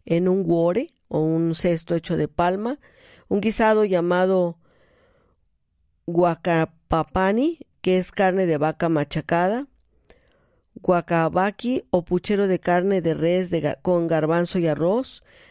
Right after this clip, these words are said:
y un plato muni, frijoles medio fritos, un jarro con agua, velas, pitahayas y otros frutos.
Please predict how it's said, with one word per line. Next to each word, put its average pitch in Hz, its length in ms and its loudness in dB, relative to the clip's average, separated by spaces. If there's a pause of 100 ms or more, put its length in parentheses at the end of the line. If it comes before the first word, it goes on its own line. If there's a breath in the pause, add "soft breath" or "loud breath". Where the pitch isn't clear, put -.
y 190 140 0
un 190 100 -2
plato 190 400 0
muni, 160 580 -2
frijoles 190 760 0
medio 160 280 0
fritos, 160 580 -6 (380 loud breath)
un 170 140 -2
jarro 180 320 0
con 156 200 0
agua, 190 440 0
velas, 190 640 -2
pitahayas 190 800 -2
y - 20 0
otros 175 360 -2
frutos. 151 460 -6